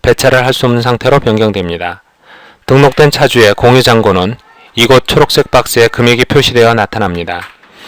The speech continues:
기존 차주가 퇴사를 할 경우 퇴사 일자를 작성하여 저장하면 됩니다. 자사기사에 대한 배차를 어플을 통해서 공유나 직권 배차 시 적용되는 자사기사 정상거래란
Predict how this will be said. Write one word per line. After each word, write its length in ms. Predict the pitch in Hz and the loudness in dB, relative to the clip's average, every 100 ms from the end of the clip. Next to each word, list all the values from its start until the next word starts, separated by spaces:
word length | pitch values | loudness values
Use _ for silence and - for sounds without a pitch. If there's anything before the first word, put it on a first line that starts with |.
| - - - - | -20 -20 -20 -8
기존 280 | - 131 143 | 0 4 4
차주가 600 | - 151 131 104 90 98 | 2 0 0 0 0 -2
퇴사를 340 | - 135 139 131 | -4 -2 0 0
할 140 | 127 | -2
경우 380 | - 98 90 85 | -2 -2 -2 -4
퇴사 260 | - 131 135 | -4 0 0
일자를 380 | 117 - 117 117 | 0 0 0 0
작성하여 580 | 113 - 113 101 104 | -4 -2 0 0 0
저장하면 520 | 110 107 110 104 98 101 | 0 0 0 0 -2 -4
됩니다. 480 | 92 85 82 82 87 _ _ _ - _ _ _ - _ - - - _ _ _ | -8 -10 -12 -14 -16 _ _ _ -20 _ _ _ -20 _ -20 -20 -20 _ _ _
자사기사에 640 | - 127 139 139 135 139 135 | -4 0 2 0 0 2 2
대한 240 | 131 127 | 2 2
배차를 520 | 120 113 - 98 98 98 | 0 -2 -2 0 0 0
어플을 360 | 104 - 135 | 0 2 2
통해서 400 | 131 135 123 139 | 2 0 0 -2
공유나 540 | 127 117 117 107 87 98 | -4 0 2 2 -2 -6
직권 380 | - 120 123 113 | -6 -2 0 0
배차 260 | 110 110 | -4 -4
시 180 | 98 101 | -4 -4
적용되는 800 | - 113 110 117 107 87 87 131 _ - - - | -2 0 2 2 0 -2 -6 -12 _ -20 -20 -8
자사기사 580 | - 117 127 113 110 101 | -4 0 0 0 0 -2
정상거래란 960 | - 110 120 120 107 92 85 82 107 | 0 0 0 0 0 -2 -6 -8 -10